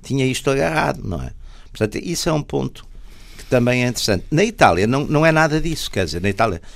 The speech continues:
quando começa a correr mal, e, portanto,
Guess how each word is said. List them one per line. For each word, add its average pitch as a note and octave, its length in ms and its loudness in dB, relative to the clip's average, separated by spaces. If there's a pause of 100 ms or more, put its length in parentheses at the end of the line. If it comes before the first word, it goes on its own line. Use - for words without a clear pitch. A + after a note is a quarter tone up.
(360)
quando G2+ 200 2
começa D#3 340 4
a C3 40 2
correr G#2 360 -2
mal, C#2+ 480 -4 (600)
e, C#3 40 -4
portanto, - 380 0